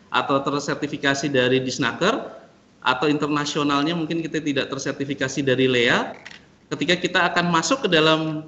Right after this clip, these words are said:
eh, kompetisi di dunia usaha yang sama, itu akan jadi sandungan gitu. Karena nanti akan ditanya, "Sudah tersertifikasi belum, Mas?" Misalnya, "Ada sudah ini belum?" Nah, ini mungkin nanti ke depannya kalau misalnya kita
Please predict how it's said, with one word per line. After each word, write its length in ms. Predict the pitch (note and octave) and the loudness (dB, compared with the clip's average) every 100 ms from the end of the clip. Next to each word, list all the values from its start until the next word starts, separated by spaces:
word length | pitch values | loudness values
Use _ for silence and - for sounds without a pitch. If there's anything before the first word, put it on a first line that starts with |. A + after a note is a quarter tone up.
| - - | -14 -6
eh, 240 | C#3 C#3 | -2 -2
kompetisi 640 | F3+ G3 G3+ G3 - G3+ | -2 -4 -4 -4 -2 -2
di 160 | F#3+ D3+ | 0 0
dunia 320 | C#3+ D3 D3+ | 2 4 4
usaha 320 | D3+ D3+ D3 C#3+ | 2 -2 -2 2
yang 220 | C#3 C#3 | 2 0
sama, 460 | C#3 B2 G3+ A#3 - | 0 2 2 0 -2
itu 160 | D#3+ | 2
akan 260 | A3 G#3 F#3+ | 4 4 4
jadi 180 | D#3+ D#3 | 4 4
sandungan 600 | - E3+ D#3 D#3+ D3 C3 | 2 4 4 4 2 2
gitu. 400 | A2+ A2 G#2+ - - - | -2 -4 -6 -8 -20 -4
Karena 200 | B2+ F3+ | 0 2
nanti 160 | F#3 G#3 | 2 2
akan 240 | F#3+ F3+ | 2 2
ditanya, 400 | D3+ C#3+ F#3 A#3 - - - - | 2 2 0 -2 -6 -20 -20 -8
"Sudah 400 | E3 D3+ D#3 D#3 | 0 4 4 2
tersertifikasi 640 | F3 F#3 E3+ F#3 G3 F#3 A#3+ | -2 -2 -2 -2 -2 0 2
belum, 440 | A3 A3+ A3+ A3 G3 | 6 8 6 4 0
Mas?" 360 | G3 G3 - | 0 0 -4
Misalnya, 360 | C#3 C#3+ C#3+ C3+ | -4 -2 0 0
"Ada 220 | C#3+ D#3 | 0 -2
sudah 240 | - D#3+ E3 | -2 -2 0
ini 160 | G#3 | 0
belum?" 400 | F#3+ F#3+ F3 D#3 | 0 0 0 0
Nah, 240 | A#2+ A2+ - - - - | 0 0 -4 -12 -14 -2
ini 160 | G3 | 2
mungkin 340 | A3 F#3 A3+ A3 | 2 2 0 0
nanti 380 | F3+ A#3 A3+ - - - _ - | 0 -2 -4 -8 -18 -20 _ -2
ke 80 | E3+ | 4
depannya 480 | D#3+ - D3+ E3+ G#3+ | 4 4 2 2 0
kalau 260 | F3 E3 C#3+ | 0 0 0
misalnya 400 | D3+ D#3+ D3 D#3 | -2 -2 0 -2
kita 340 | D#3 D3+ D3 | -4 -4 -2